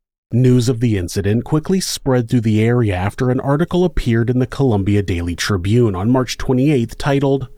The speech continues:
"City Utilities Director Charged with Misdemeanor Assault." The article discussed the contents of Karen's court order for protection against her husband.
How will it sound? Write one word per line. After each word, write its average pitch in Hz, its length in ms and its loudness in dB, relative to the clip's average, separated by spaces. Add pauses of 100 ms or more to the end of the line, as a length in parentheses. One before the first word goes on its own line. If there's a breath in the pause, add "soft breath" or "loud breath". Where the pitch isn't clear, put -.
(120)
"City 190 360 -2
Utilities 151 680 2
Director 101 480 -2
Charged 139 540 -2
with 135 200 0
Misdemeanor 139 680 0
Assault." - 560 -2 (560)
The 127 160 2
article 110 380 0
discussed 104 540 -4
the 101 80 -2
contents 110 640 0
of 110 140 -2
Karen's 98 420 -2
court 123 380 0
order 92 240 -4
for 135 180 -2
protection 160 560 -2
against 98 320 -4
her 85 120 -4
husband. 117 600 -2